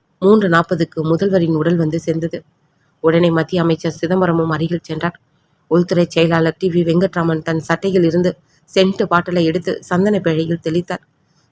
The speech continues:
தொடர்ந்து முதல்வரின் உடல் மீதும் மரியாதையுடன் தெளித்தார். "சி எம்மோட ஃபேவரட் பிராண்ட்" என்று முணுமுணுத்தார். அனைவரும் இறுதி அஞ்சலி செலுத்திய பின்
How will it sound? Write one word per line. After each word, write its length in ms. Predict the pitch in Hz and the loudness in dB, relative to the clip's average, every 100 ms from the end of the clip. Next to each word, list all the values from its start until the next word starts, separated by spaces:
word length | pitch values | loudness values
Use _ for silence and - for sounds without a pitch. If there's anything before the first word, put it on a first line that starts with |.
| - | -2
தொடர்ந்து 320 | 175 175 185 165 | 2 2 2 2
முதல்வரின் 520 | 165 190 180 165 160 | 2 4 4 2 0
உடல் 220 | 160 180 | 2 2
மீதும் 340 | 180 160 160 - _ _ _ 180 | 2 0 -4 -8 _ _ _ 0
மரியாதையுடன் 640 | 196 214 208 175 165 170 | 2 2 2 0 0 -2
தெளித்தார். 420 | 156 170 - - _ _ _ _ - | 0 -2 -4 -14 _ _ _ _ -20
"சி 180 | - 185 | -2 2
எம்மோட 300 | 180 170 165 165 | 4 4 2 0
ஃபேவரட் 460 | 180 175 185 170 _ | 2 0 0 -6 _
பிராண்ட்" 380 | 156 165 170 | -2 0 0
என்று 240 | 170 156 175 - | -2 -2 -4 -2
முணுமுணுத்தார். 600 | 170 165 160 - 165 - _ _ _ _ _ - | -2 0 -2 -4 -8 -10 _ _ _ _ _ 0
அனைவரும் 420 | 165 175 170 165 | 2 2 2 2
இறுதி 280 | 170 180 185 | 4 4 4
அஞ்சலி 280 | 175 170 170 | 2 2 -2
செலுத்திய 420 | 165 170 175 180 | 0 0 0 -4
பின் 200 | 170 170 | -6 -8